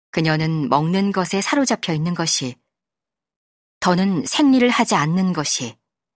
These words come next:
고등 사범학교 준비반이 무엇인지 모르는 것이, 진짜 스웨이드 가죽이 아니라 인조 가죽 재킷을 입은 것이 부끄럽다.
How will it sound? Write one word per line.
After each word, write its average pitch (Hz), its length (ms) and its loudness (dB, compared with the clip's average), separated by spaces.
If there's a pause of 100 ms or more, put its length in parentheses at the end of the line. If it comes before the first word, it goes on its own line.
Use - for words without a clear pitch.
(1120)
고등 190 320 2
사범학교 233 680 4
준비반이 185 720 0
무엇인지 202 640 2
모르는 202 380 2
것이, 147 420 -2 (1400)
진짜 160 420 0
스웨이드 226 460 2
가죽이 185 380 0
아니라 156 480 0 (480)
인조 214 340 4
가죽 220 300 2
재킷을 202 480 0
입은 190 260 0
것이 131 480 -2
부끄럽다. 156 760 -4